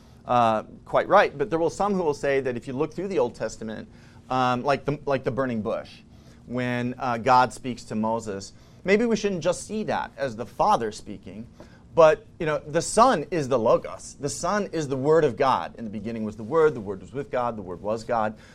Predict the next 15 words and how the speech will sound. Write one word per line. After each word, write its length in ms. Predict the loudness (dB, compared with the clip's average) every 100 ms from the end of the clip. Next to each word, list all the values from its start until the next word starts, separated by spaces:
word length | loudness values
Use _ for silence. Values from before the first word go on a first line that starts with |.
| -20 -6
So 140 | -2
maybe 320 | 2 4 4
when 180 | 4 2
we 120 | 0
see 240 | -4 -6 -2
these, 380 | 0 0 -2 -8 -20 -18 -2
uh, 220 | 2 2 0 -8 -4
uh, 220 | -2 -2
epiphanies 680 | -4 0 0 -2 -6 -8 -10
of 160 | -6
God 380 | 6 8 8 4
in 100 | -4
the 80 | -8
Old 140 | -8
Testament, 560 | -8 -10 -8 -10 -10